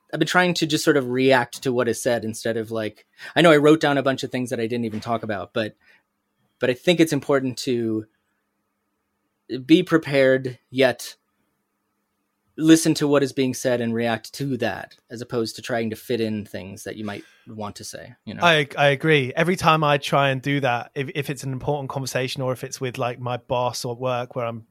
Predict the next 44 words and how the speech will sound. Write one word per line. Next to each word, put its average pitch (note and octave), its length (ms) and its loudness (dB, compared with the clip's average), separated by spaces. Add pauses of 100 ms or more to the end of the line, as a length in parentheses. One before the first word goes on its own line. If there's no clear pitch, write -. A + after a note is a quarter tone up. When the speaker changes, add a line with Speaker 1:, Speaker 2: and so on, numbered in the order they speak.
(120)
Speaker 2:
trying B2 180 -6
to A#2+ 60 -8
say C3 140 -4
the B2 80 -6
right, A#2+ 200 -6
it, - 240 -20 (360)
it, - 160 -14 (180)
when F3 160 2
you, A3+ 100 6 (160)
uh, G3 160 -4
in F#3 120 0
my G3+ 140 8
experience, F#3 420 4
when E3+ 100 0
you F#3 140 -2
try E3 380 4
and E3 120 2
say D#3+ 160 2
the D3+ 80 0
thing D#3+ 180 0
that D3+ 60 -2
you've C#3 100 -4
prepared, D3+ 500 0 (720)
sometimes D#3 380 0
Speaker 1:
Mm-hmm. A#2+ 100 0
Speaker 2:
it - 40 -2
comes D3 200 2
out C#3+ 140 4
like C3+ 160 -4
a B2+ 40 -14
fart. C#3 420 -4 (320)
It B2+ 140 -10
doesn't C#3+ 240 0
Speaker 1:
Yeah. - 40 -18
Speaker 2:
feel C#3+ 260 0
right. D#3 300 2 (140)
<laughs> A3+ 60 -2 (540)
You C4 80 -4
know, G#3 260 4
you G3+ 160 0
know F#3+ 120 4
what F#3 60 2
I F3 60 2
mean? F3 300 -2